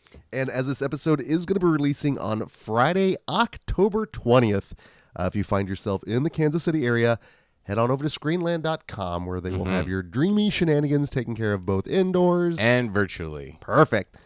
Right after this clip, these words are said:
Speaker 1: And ver-, and outdoors as well, I guess.
Speaker 2: Oh, yeah?
Speaker 1: Uh,
Speaker 2: Oh, yeah.
Speaker 1: we're still
Speaker 2: We're still, that's right.
Speaker 1: not cold enough yet to take us out of there. But more importantly, head on over to the Friday Night Fright tab. And the Friday this episode is releasing,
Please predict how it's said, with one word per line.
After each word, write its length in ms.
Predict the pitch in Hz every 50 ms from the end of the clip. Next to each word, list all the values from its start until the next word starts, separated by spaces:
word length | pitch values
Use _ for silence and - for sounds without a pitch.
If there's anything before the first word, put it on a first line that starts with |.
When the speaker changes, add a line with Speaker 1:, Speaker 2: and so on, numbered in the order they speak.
| - - - _ _ -
Speaker 1:
And 140 | - 170 185
ver-, 120 | 233 262
and 160 | - 190 202
outdoors 380 | 247 269 - - 139 113 101 131
as 80 | 143
well, 180 | 143 185 202 156
I 60 | 107
guess. 320 | 101 98 87 82 - - -
Speaker 2:
Oh, 80 | 143 147
yeah? 280 | 156 180 202 233 247 - _ - -
Speaker 1:
Uh, 100 | - 359 240
Speaker 2:
Oh, 60 | 170
yeah. 300 | 202 240 247 226 170 131 190
Speaker 1:
we're 120 | 180 180
still 460 | - - - 143 156 185 196 170 117 -
Speaker 2:
We're 140 | 139 175
still, 320 | 170 - - - 214 226 202
that's 220 | 165 160 - -
right. 160 | 202 202 185
Speaker 1:
not 380 | 151 120 123 131 139 151 156 -
cold 300 | - - 180 185 185 175
enough 280 | 190 185 175 175 - -
yet 460 | 135 143 143 117 92 87 - - - _ _ _ _ _
to 100 | - -
take 240 | 143 - 143 131 -
us 160 | 131 120 -
out 200 | 123 117 117 110
of 60 | 104 95
there. 260 | 104 98 98 92 - - _ _ _ _ _ _ _ -
But 80 | 127 123
more 160 | 156 196 240
importantly, 520 | 214 - 185 185 156 139 143 139 135 127
head 160 | 120 139 151
on 120 | 170 175 180
over 120 | 180 160 165
to 60 | 156
the 80 | 127
Friday 340 | 123 - - 127 139 151 165
Night 200 | 165 165 160 165
Fright 340 | - - 147 147 139 - -
tab. 580 | - - - 190 180 135 104 95 98 110 147 135 _ _ _ _ _ _ _ _ _ _ _ _
And 240 | - 98 95 95 95
the 60 | 95
Friday 640 | 98 - - - 107 110 113 131 156 180 180 185 151
this 280 | - 120 123 131 - - -
episode 400 | 110 - 135 - - 123 123 -
is 240 | 90 113 117 143
releasing, 640 | 202 202 165 143 123 107 - - 123 117 120 123 123